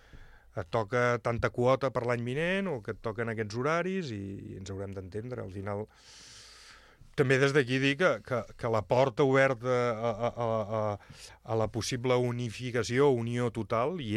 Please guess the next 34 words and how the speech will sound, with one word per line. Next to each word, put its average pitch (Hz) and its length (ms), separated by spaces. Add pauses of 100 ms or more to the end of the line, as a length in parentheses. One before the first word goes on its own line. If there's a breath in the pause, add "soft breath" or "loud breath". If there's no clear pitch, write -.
és, 107 160
eh? 101 120 (180)
Des 98 100
del 98 140
Vilafranca 98 500
sempre 135 240
ho 110 140
hem 98 100
dit, 113 240 (560 loud breath)
que, 110 160 (400)
bé, 107 140 (720)
ara 101 220 (100)
s'ha 110 160
de 107 140
deixar 107 180
passar 110 240
una 107 160
mica 107 240
el 104 80
temps, 180 460 (580 loud breath)
pel 110 160
que 104 80
sigui 113 260
no 107 140
ens 95 80
vam 110 160
acabar 107 240
d'entendre 120 400
amb 104 80
la 101 80
Fundació 107 460
Atlètic, 135 500
però 101 220 (680)
jo 104 220